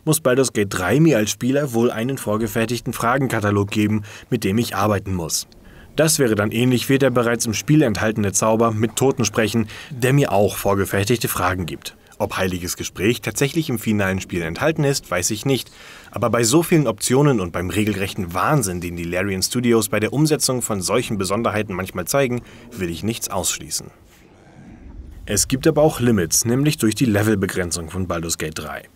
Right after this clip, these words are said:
Wir können unsere Charaktere maximal auf Stufe zwölf aufsteigen lassen.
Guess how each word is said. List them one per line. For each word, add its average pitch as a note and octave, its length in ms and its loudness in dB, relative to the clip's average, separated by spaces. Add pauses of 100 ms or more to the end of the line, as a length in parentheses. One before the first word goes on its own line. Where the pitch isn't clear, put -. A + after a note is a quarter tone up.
(300)
Wir E2 140 -6
können G#2+ 320 2
unsere G2+ 320 0
Charaktere G#2 600 0
maximal C#3+ 500 2
auf - 140 0
Stufe C3 260 2
zwölf G2+ 400 2
aufsteigen E2+ 480 -4
lassen. - 380 -8